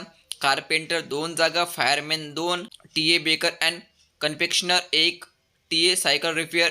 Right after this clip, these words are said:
दोन, प्रिंटिंग मशीन ऑपरेटर एक, बूट रिपेअर एक आणि सर्वात महत्त्वाचा एमटीएस. याच्या एकूण एकशे एक्कावन्न जागा आहे. यामध्ये सर्वच कास्टचे उमेदवार अर्ज करू शकतात. यामध्ये हँडिकॅप विद्यार्थ्याच्या पण सात जागा आहे आणि माजी सैनिकच्या पण सोळा जागा आहे.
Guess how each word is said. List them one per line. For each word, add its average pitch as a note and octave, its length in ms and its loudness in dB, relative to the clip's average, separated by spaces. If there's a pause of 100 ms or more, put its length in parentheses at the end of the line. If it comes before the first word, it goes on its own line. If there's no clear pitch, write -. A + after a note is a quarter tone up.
(140)
दोन, E3+ 420 -2 (380)
प्रिंटिंग D3+ 380 0
मशीन D#3+ 280 0
ऑपरेटर D#3+ 460 0 (140)
एक, E3+ 300 2 (480)
बूट D#3 260 -6
रिपेअर E3 360 2
एक F#3 360 0
आणि D3+ 180 0
सर्वात E3 320 -2
महत्त्वाचा D3 460 2 (140)
एमटीएस. D#3 500 -2 (640)
याच्या C#3 260 2
एकूण D#3+ 300 0
एकशे D3 340 2
एक्कावन्न E3 560 -2
जागा C#3+ 320 2
आहे. G#3 100 0
यामध्ये D3+ 340 -4 (320)
सर्वच D#3 260 -2
कास्टचे D3+ 300 0
उमेदवार D3 380 0
अर्ज C3 240 2
करू C#3+ 220 -2
शकतात. D#3 340 0 (340)
यामध्ये C#3+ 280 -2
हँडिकॅप C#3 380 0
विद्यार्थ्याच्या D3 480 0
पण D#3+ 60 -6
सात C3+ 320 0
जागा D3+ 180 2
आहे E3+ 100 2
आणि - 400 -10
माजी C#3+ 280 0
सैनिकच्या D3+ 400 0
पण F#3 100 -4
सोळा D#3 280 2
जागा A#2+ 220 0
आहे. - 160 -10